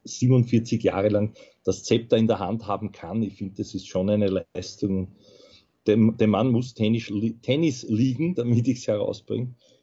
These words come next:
Die Rede ist von Shamil Tapischew, oder? Wenn ich ihn richtig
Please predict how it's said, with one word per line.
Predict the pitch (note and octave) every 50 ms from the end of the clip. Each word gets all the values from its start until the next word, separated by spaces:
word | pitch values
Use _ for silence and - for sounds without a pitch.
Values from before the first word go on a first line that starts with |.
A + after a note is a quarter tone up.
| _ _ -
Die | - G#2
Rede | G2 G#2 A2 B2
ist | A#2+ A2 A#2+ -
von | - A2 A2+ - - _ _ _ _ _ _ _
Shamil | - - - - G2 G#2 A2 A2 G#2+
Tapischew, | - - G#2+ G2+ - - C3+ - - - D#2 D2 - - - - -
oder? | F#2+ G2 F2 G2+ A2+ A#2+ A#2
Wenn | A2 G2 F#2+ G2
ich | F#2 G2
ihn | F#2 F2+
richtig | F2+ G2 G2 - - - - -